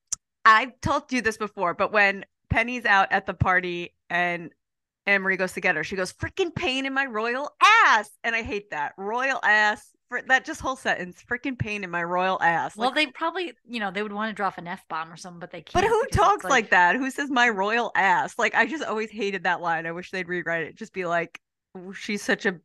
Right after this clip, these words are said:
Speaker 1: little shit." <laughs> Like, I don't know. You go.
Speaker 2: I, it doesn't seem, it seems like she doesn't care, is not that into it.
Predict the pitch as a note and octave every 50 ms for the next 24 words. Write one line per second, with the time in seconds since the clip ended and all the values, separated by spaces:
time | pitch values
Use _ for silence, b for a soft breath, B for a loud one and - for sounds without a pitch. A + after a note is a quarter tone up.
0 | _ _ - F#3+ F#3+ F#3+ G#3 G#3+ G3+ F#3+ F3+ - - G3+ E3+ E3 - - A#3 -
1 | - - - C#4+ A#3+ G#3+ - G3 G3+ G3+ G#3 F3+ F3 D#3 C#3 D#3 F3 B B B
2 | B _ _ _ _ _ _ _ _ _ _ _ _ _ G#3+ - _ _ _ _
3 | _ _ _ _ _ _ _ _ _ _ _ _ _ _ - A3 G#3 F3+ F3 A#3+
4 | B3 B3+ C4 C#4 D#4 F4+ G4 F#4+ D#4 - - _ _ _ _ - _ _ _ _
5 | _ _ _ C4 C#4+ A#3+ - _ _ _ - D4+ D#4 D#4+ - A#4+ B4 A#4+ - -
6 | - C#4+ C#4+ C4+ - - C#4 C4+ - - - E4 G4+ A4 B4 A4 - - C#4+ C#4+
7 | C4 A#3 B3 A3+ A#3+ B3 A3+ G#3+ G#3 G3 F#3+ G3+ G3 F#3+ F#3 - F#3 F3 E3+ F3
8 | D#3+ - - - - -